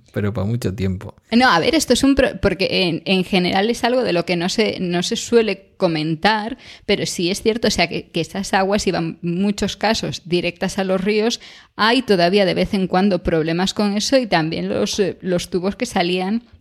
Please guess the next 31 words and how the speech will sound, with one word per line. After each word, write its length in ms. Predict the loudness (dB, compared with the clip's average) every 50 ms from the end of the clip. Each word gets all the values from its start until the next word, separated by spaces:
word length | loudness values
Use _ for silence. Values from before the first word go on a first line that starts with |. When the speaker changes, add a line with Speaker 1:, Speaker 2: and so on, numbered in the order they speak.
| _ -6
Speaker 2:
en 140 | -4 -2
las 180 | -2 -2 -2 -2
zonas 240 | -2 -2 -2 -2 -2
de 120 | -4 -4
costa 360 | -2 -2 -2 -2 0 -2 -2
directamente 720 | -2 -2 -2 -4 -6 -4 -2 0 0 2 0 0 0 2 2
al 100 | 2 2
mar 200 | 2 0 0 -2 -6 -12 -8
y 100 | -6 -6
que 140 | -4 -2 -4
siguen 340 | -4 -2 -2 0 2 2 2
saliendo. 840 | 2 0 -4 -8 -6 -6 -2 0 2 2 2 2 0 -4 -8 -10 -12 _
O 60 | -20
sea, 200 | -18 -16 -14 -4 0
con 120 | 4 4 6
Speaker 1:
Sí. 60 | 6
Speaker 2:
más 200 | 6 6 4 4
o 60 | 4
menos 340 | 2 2 2 2 2 2 2
tratamiento, 580 | 2 2 4 4 2 2 0 0 0 0 2 2
pero 160 | 2 2 0 0
siguen 400 | -4 -8 -8 -6 -2 0 0 0
saliendo. 540 | 0 -2 -4 -2 2 4 4 4 4 2 -2
Speaker 1:
Sí. 340 | -4 -6 -4 -2 0 4 4
Speaker 2:
Porque 300 | 6 4 4 2 0 0
el 80 | 2 2
agua 300 | 2 2 4 4 6 6
va 80 | 4
a 40 | 4
algún 300 | 2 0 2 2 2 2
sitio. 640 | 0 -2 -4 -4 -4 -4 -2 -2 -2 -2 -2 -4